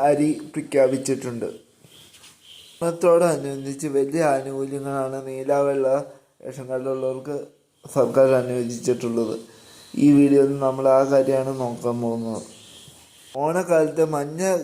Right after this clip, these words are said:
റേഷൻ കാർഡിന് ഭക്ഷ്യക്കിറ്റ്, ഏഹ്, പ്രഖ്യാപിച്ചതായി ഇന്നലെ വീഡിയോയിൽ അറിയിച്ചിരുന്നു.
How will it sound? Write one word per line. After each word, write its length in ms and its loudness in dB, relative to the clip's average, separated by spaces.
റേഷൻ 340 -4
കാർഡിന് 440 -8
ഭക്ഷ്യക്കിറ്റ്, 640 2
ഏഹ്, 480 -10
പ്രഖ്യാപിച്ചതായി 760 4
ഇന്നലെ 400 0
വീഡിയോയിൽ 480 2
അറിയിച്ചിരുന്നു. 760 0